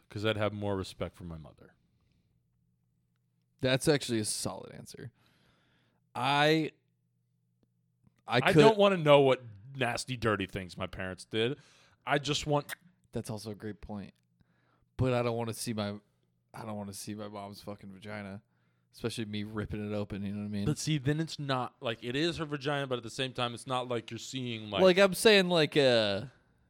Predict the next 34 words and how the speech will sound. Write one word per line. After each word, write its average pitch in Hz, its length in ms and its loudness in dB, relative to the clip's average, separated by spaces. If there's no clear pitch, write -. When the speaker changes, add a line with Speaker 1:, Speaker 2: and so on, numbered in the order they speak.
Speaker 2:
you're 196 100 0
not 165 140 4
watching, 135 260 2
like, 101 220 -4
P 135 220 4
O 110 120 4
V 104 220 -2
porn 104 420 -8
here 101 400 -8
with - 240 -6
your 107 120 -4
conception. 107 600 -6
You're 107 100 -10
just 107 140 -8
kinda 110 220 -4
like 101 340 -4
Speaker 1:
a, 147 120 -2
three 135 360 -4
D, 131 80 2
Speaker 2:
like 156 160 10
a 156 80 8
corner 175 420 10
Speaker 1:
a, 170 40 8
Speaker 2:
in 156 40 4
the 147 100 6
Speaker 1:
a 143 60 4
third 160 80 10
Speaker 2:
room. 160 220 8
Speaker 1:
person 135 320 2
Speaker 2:
Yeah, 147 80 4
Speaker 1:
po- 139 80 4
Speaker 2:
like, 135 200 2
yeah, 123 420 4
yeah. 123 440 0